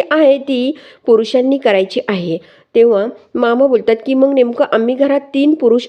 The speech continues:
आहोत, नेमकं कुणी करायची ही पूजा?" त्यावेळेस इकडे गुरुजी बोलतात की "आपण एक काम करूयात, चिठ्ठ्या टाकून ठरवूयात की नेमकं पूजा कुणी करायची आणि कुणाचं नाव निघतं ते."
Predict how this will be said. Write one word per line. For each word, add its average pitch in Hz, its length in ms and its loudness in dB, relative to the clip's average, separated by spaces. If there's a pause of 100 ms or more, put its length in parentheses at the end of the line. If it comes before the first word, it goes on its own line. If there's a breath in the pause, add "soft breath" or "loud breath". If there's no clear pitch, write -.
आहोत, 180 320 0
नेमकं 269 300 0
कुणी 302 280 2
करायची 262 440 0
ही 269 140 -2
पूजा?" 247 400 -2 (420 loud breath)
त्यावेळेस 277 440 -2
इकडे 269 320 2
गुरुजी 240 340 0
बोलतात 220 380 0
की 254 140 -2
"आपण 247 260 0
एक 269 160 -2
काम 233 200 -2
करूयात, 254 380 0 (400 loud breath)
चिठ्ठ्या 294 300 0
टाकून 285 420 -2
ठरवूयात 277 440 0 (120)
की 277 60 -4
नेमकं 226 300 0
पूजा 226 320 0
कुणी 233 300 -2
करायची 226 420 -2
आणि 269 200 0
कुणाचं 233 440 -2
नाव 202 180 0
निघतं 214 300 -4
ते." 180 220 2